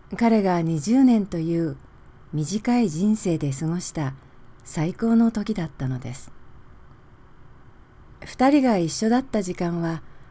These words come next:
あまりにも短かったのですが、一日一日が時間の単位まで思い出せるほど鮮明で強烈で、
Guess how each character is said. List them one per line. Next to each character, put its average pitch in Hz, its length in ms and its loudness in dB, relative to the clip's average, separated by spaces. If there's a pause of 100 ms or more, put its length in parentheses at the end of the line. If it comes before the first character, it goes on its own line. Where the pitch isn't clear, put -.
(160)
あ 147 120 -4
ま 156 160 -2
り 196 100 0
に 233 140 8
も 220 160 4
短 170 440 -4
か 196 120 -4
っ 180 40 -6
た - 200 -6
の 143 100 -2
で 135 140 -4
す 135 120 -6
が、 151 220 -4 (1500)
一 214 240 2
日 254 340 6
一 233 260 0
日 220 360 4
が 143 240 -4 (800)
時 147 180 -4
間 226 280 4
の 254 140 6
単 262 260 4
位 254 60 6
ま 214 140 4
で 160 120 0
思 147 240 0
い 185 80 0
出 185 140 -2
せ 214 120 -4
る 220 140 0
ほ 214 140 -2
ど 175 200 -4 (600)
鮮 151 340 -2
明 151 220 -2
で 147 260 -4 (540)
強 151 240 -4
烈 175 260 -4
で、 175 240 -4